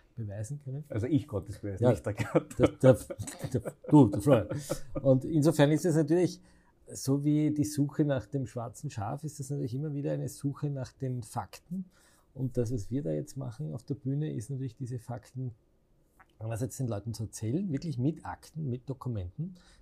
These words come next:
Speaker 1: die sich in jedem Programm immer wieder erneuern. Das Schöne an diesem Land ist ja, dass die Korruption nie aufhört. Und gleichzeitig, äh, schmeißen wir da natürlich ein paar Wuchteln rein, damit die Leute auch dann irgendwie, dass das auch zündet und sie wirklich verstehen, worum es geht.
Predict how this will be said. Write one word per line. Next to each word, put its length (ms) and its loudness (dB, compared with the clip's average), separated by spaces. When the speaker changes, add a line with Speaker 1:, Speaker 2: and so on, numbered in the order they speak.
Speaker 1:
die 80 -2
sich 200 -4
in 120 -4
jedem 280 0
Programm 480 -6
immer 240 2
wieder 400 -4
erneuern. 640 -4
Das 140 -12
Schöne 360 -6
an 100 -6
diesem 200 -6
Land 240 -6
ist 120 -6
ja, 180 -6
dass 120 -12
die 100 -8
Korruption 480 -6
nie 160 -4
aufhört. 520 -8
Und 160 -6
gleichzeitig, 460 -6
äh, 160 -10
schmeißen 400 -6
wir 60 -4
da 80 -6
natürlich 240 -8
ein 100 -10
paar 180 -8
Wuchteln 340 -8
rein, 240 -8
damit 280 -10
die 40 -12
Leute 240 -12
auch 80 -14
dann 260 -8
irgendwie, 280 -8
dass 140 -12
das 120 -10
auch 140 -12
zündet 340 -6
und 100 -8
sie 120 -14
wirklich 180 -12
verstehen, 440 -16
worum 140 -14
es 140 -20
geht. 160 -20